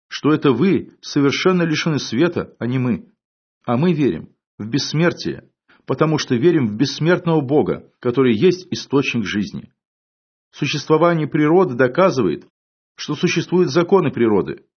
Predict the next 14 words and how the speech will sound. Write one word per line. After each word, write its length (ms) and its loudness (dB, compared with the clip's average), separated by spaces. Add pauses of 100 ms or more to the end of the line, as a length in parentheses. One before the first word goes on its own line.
(540)
Существование 720 2
законов 480 2
природы 340 2
доказывает, 600 0 (400)
что 180 -4
существует 640 0
универсальный 720 0
божественный 680 0
разум. 460 -2 (760)
Существование 640 0
универсального 580 2
божественного 560 2
разума 340 2
доказывает, 640 -2